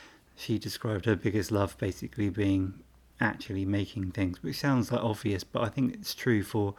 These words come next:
most of these people I'm speaking with, that the joy really is in the doing of it, in being in a room and just getting on with it.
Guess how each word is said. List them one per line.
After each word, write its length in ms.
most 360
of 60
these 180
people 360
I'm 220
speaking 540
with, 340
that 300
the 160
joy 340
really 440
is 260
in 440
the 140
doing 380
of 100
it, 200
in 160
being 220
in 120
a 40
room 320
and 80
just 200
getting 260
on 180
with 140
it. 140